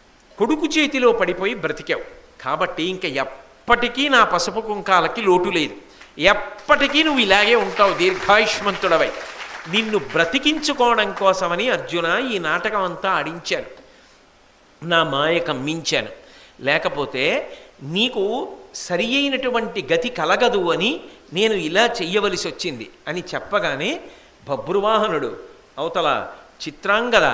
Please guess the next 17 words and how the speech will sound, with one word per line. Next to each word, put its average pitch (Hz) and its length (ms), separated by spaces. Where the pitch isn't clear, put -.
అందరూ 196 520
తెల్లబోయారు 185 800
ఉలూచి 180 500
యొక్క 185 220
గొప్పతనానికి. 151 800
అప్పుడు 208 300
అర్జునుడు 196 520
అన్నాడు, 170 640
"అని 190 200
నా 170 260
ప్రియం 196 580
బంది 165 640
దేవి, 147 640
అనఘంబగు 233 680
నీ 196 320
చరిత్ర 165 680
అస్మత్, - 520